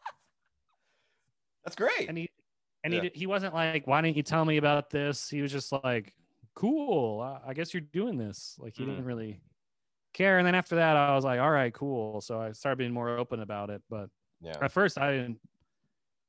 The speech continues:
Speaker 2: didn't think he would vibe with it at all. And silly me, you know, I'm not living in his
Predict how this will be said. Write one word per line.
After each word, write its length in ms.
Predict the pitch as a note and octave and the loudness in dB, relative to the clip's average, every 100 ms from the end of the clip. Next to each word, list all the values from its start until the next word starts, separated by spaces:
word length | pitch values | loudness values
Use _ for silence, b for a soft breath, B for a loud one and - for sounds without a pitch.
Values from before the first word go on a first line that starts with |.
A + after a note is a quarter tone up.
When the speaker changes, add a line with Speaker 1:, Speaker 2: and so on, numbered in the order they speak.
| _ _ _ | _ _ _
Speaker 2:
didn't 200 | D3 C#3 | -4 -2
think 140 | C3+ B2 | -2 -2
he 80 | |
would 100 | B2 A2+ | -2 0
vibe 240 | A#2+ B2+ | -2 -2
with 140 | A#2+ | -4
it 100 | A#2+ | -4
at 100 | A2 | -2
all. 360 | G#2+ B2 G2 - | -2 -2 -4 -8
And 380 | C#3+ D3 C3 C3 _ _ _ _ | -6 -6 -6 -14 _ _ _ _
silly 280 | - A#3+ E3 | 2 4 6
me, 300 | F3 D3 B2 | 4 0 0
you 60 | |
know, 100 | B2 | -2
I'm 300 | B2+ C3+ D3 | -2 -2 -2
not 180 | D3 E3 | 2 2
living 160 | D#3+ C#3+ | 2 2
in 80 | |
his 120 | C3 | -2